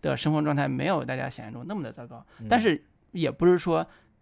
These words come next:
Speaker 1: 就没有女性奴隶的，奴婢的这种角色，
Speaker 2: 是。
Speaker 1: 奴隶、奴婢角色也是有的。
Speaker 2: 嗯。
Speaker 1: 但是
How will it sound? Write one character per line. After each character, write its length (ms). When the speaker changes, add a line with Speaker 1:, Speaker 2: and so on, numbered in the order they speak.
Speaker 1:
就 160
没 160
有 120
女 140
性 220
奴 100
隶 140
的， 280
奴 160
婢 220
的 100
这 120
种 180
角 160
色， 240
Speaker 2:
是。 200
Speaker 1:
奴 140
隶、 200
奴 140
婢 160
角 140
色 320
也 180
是 140
有 160
的。 140
Speaker 2:
嗯。 220
Speaker 1:
但 120
是 240